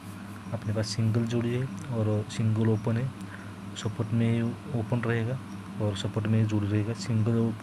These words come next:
जोड़ी है, वो ज़्यादा प्ले करने का और support में जोड़ी है, है कम से प्ले करने का। ओके, अ, उसकी trick मैं YouTube में बाद में post कर दूँगा। और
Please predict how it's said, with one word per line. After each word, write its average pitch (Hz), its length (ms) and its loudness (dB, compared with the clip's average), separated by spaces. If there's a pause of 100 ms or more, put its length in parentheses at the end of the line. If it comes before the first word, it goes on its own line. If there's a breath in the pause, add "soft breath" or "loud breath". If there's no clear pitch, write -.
(140)
जोड़ी 113 200 2
है, 127 80 0 (560 loud breath)
वो 113 180 0
ज़्यादा 107 300 2
प्ले 113 240 2
करने 110 260 2
का 117 100 0
और - 300 -8
support 104 360 -2
में 110 220 4
जोड़ी 110 220 2
है, 131 160 0 (800 loud breath)
है 127 180 -4 (140)
कम 110 160 4
से 135 180 -2
प्ले 110 220 2
करने 98 260 0
का। 98 140 -6
ओके, 110 440 -4
अ, - 1600 -6 (140)
उसकी 113 260 -2
trick 113 320 -2
मैं 110 380 2 (120)
YouTube 107 340 -2
में 110 380 0
बाद 104 160 0
में 107 240 0
post 110 260 -2
कर 117 60 0
दूँगा। 107 300 -2 (1000)
और 101 320 0